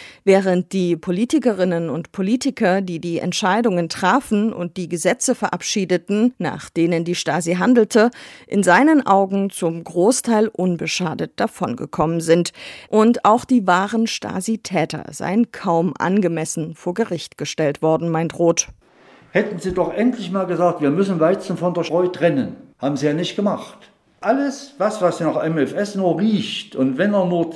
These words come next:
Speaker 2: eine Woche dabei war, ist diffus ein Stasi-Täter. Ohne dass einer jemand recht darüber gesprochen hat, hat er denn nun wirklich, was sind die Ergebnisse, wo kann man ihn denn wirklich dafür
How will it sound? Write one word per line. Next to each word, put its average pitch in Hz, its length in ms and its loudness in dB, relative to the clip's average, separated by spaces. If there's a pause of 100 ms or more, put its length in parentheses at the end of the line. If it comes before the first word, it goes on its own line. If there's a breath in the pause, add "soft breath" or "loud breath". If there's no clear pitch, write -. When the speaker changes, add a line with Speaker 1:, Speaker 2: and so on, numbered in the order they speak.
Speaker 2:
eine 180 280 0
Woche 240 240 2
dabei 120 480 -2
war, 107 380 -2 (440 loud breath)
ist 170 320 -4
diffus 247 720 0 (160)
ein 131 200 2
Stasi-Täter. 156 1120 -4 (420)
Ohne 240 320 2
dass 170 180 2
einer 160 320 0
jemand 139 460 -2
recht 233 260 -4
darüber 180 320 -4
gesprochen 175 520 -4
hat, 160 260 -4 (400 loud breath)
hat 180 160 2
er 196 100 2
denn 160 180 2
nun 139 220 2
wirklich, 208 480 2
was 156 120 2
sind 147 180 -2
die 143 40 2
Ergebnisse, 160 1000 0
wo 151 80 -4
kann 151 200 0
man 147 140 -2
ihn 139 120 0
denn 139 160 0
wirklich 165 340 -2
dafür 165 520 -2